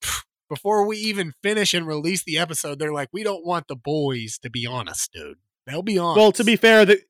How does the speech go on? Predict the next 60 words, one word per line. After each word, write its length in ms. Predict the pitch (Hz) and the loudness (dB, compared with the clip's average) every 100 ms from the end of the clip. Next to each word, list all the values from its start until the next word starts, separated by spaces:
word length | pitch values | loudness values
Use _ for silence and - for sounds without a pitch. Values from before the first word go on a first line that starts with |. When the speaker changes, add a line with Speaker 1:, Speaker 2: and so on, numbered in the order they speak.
| - _ - | -20 _ 0
Speaker 2:
you 160 | 208 220 | 4 6
have 140 | 262 | 6
to 100 | 233 | 4
assume 380 | 190 - 202 180 | 4 6 6 6
that 60 | 156 | 2
the 100 | 143 | -2
college 360 | 190 214 196 | 2 4 2
football, 580 | - 180 185 165 156 156 147 | 0 -2 0 2 0 -2 -2
uh, 440 | 139 127 123 120 _ _ | 0 0 -2 -6 _ _
committee 560 | - 143 131 123 120 - _ _ 147 | -12 -4 0 0 0 -6 _ _ -2
or 120 | 151 | 0
the 100 | 160 | 2
N 100 | 196 | 0
C 100 | 190 | 0
double 280 | 156 131 175 | 0 0 0
A 360 | 143 120 113 - | 0 -2 -8 -10
is 120 | 151 | -10
part 240 | - 156 147 | -6 -6 -4
of 60 | |
the 60 | 147 | -4
Illuminati, 600 | 143 135 127 143 135 123 | -2 -2 -4 -2 -2 -2
which 160 | 123 135 | -4 -8
is 100 | 123 | -10
a, 60 | - - | -12 -12
a, 60 | 139 147 143 | -12 -12 -6
which 200 | 151 127 | -6 -4
Speaker 1:
They're 100 | 117 | 0
Speaker 2:
Amazon's 340 | 247 247 151 127 | 0 2 -2 -4
Speaker 1:
listening. 20 | 117 | -6
Speaker 2:
also 200 | - 127 | -10 -10
part 160 | 135 | -8
of, 60 | 120 | -6
and 100 | 131 | 0
so 80 | 202 | 2
is, 180 | 165 147 | 2 0
so 100 | 175 | -2
is 100 | 143 | 0
Google. 400 | 240 220 139 120 _ - | -2 0 0 -2 _ -2
So 140 | 247 | 0
they're 140 | 330 | 4
all 200 | 277 202 156 | 4 2 2
listening, 440 | 220 185 139 139 | 0 0 -2 -2
and 120 | 160 | 0
they 100 | 220 | 0
just 200 | 180 - _ - | 0 -8 _ -4
give 160 | 185 | -4
our 100 | 165 | -2
informa-, 400 | 156 151 147 156 _ | -6 -6 -6 -6 _
our 180 | 180 196 | 0 2
information 440 | 175 160 151 127 147 | 2 0 -4 -4 -8
over 100 | 123 | -6
to 60 | |
the 100 | 165 | -6
Speaker 1:
Potentially, 460 | 135 175 170 180 185 | -2 0 0 0 -2
Speaker 2:
N 60 | 196 | -6
C 40 | |
double 20 | - | -12
A. 480 | _ _ _ - | _ _ _ -8
Speaker 1:
potentially 500 | 175 175 175 175 170 | -6 -6 -6 -6 -8
also 600 | 143 147 - 185 180 190 | -8 -6 -4 -2 -4 -6